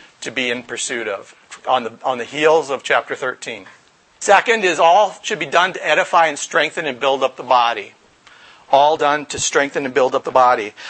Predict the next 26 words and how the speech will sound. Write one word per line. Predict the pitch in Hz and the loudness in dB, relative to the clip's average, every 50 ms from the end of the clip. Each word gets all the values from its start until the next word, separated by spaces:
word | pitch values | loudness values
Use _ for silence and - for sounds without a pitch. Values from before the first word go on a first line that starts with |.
| - - | -8 -2
Look | 131 160 156 - | 0 0 0 0
at | 180 - | -2 -4
the | 214 180 170 | -2 -2 0
end | 170 165 160 | 0 0 0
of | 156 147 135 | 0 0 0
verse | 156 160 151 147 - | 0 0 0 0 -2
five. | - - 180 156 143 135 127 117 120 | 0 2 4 4 6 4 4 2 -2
He | 123 | -6
says, | - - 156 123 127 127 | -4 -2 0 0 0 0
"Unless, | 143 131 135 135 147 156 180 202 - - - - - - - - - - - - | -2 0 2 4 4 6 4 4 0 -4 -8 -10 -12 -14 -20 -20 -20 -14 -2 2
uh, | 143 135 135 - | 2 2 4 2
anyone | 180 175 214 220 214 202 185 | 0 0 2 2 2 2 2
who | 185 | 0
speaks | 156 - - 202 - - 208 | -2 -4 -6 -8 -6 -6 -8
in | 175 147 | -8 -6
tongues, | - - 170 165 190 220 233 311 262 214 - - - - - - - - | -6 -2 0 0 0 0 -2 -6 -10 -10 -12 -12 -14 -18 -20 -20 -10 0
lest | - 165 160 147 - - | 2 2 2 2 0 -6
he | 190 170 | -6 -6
interprets | 156 151 - - - - 165 190 208 208 226 226 214 - - - | -8 -8 -10 -8 -2 0 2 2 2 2 0 0 0 -2 -2 0
it, | 233 226 240 233 - - - - - - - - | 2 2 2 0 -6 -14 -20 -20 -20 -20 -14 -8
so | - - 175 | -2 0 0
the | 151 156 | 2 0
church | 151 - 185 196 180 - 196 | 0 0 0 0 0 -2 -2
may | 196 180 | 0 0
receive | 175 165 - - - 175 156 151 175 - _ _ _ _ _ _ _ 160 | 0 0 -2 -4 -4 -4 -4 -4 -6 -12 _ _ _ _ _ _ _ 4
edifying." | 156 165 185 196 170 - - - 151 117 113 98 95 92 107 120 - | 4 4 4 2 0 -4 -2 0 0 0 0 0 -4 -8 -12 -18 -20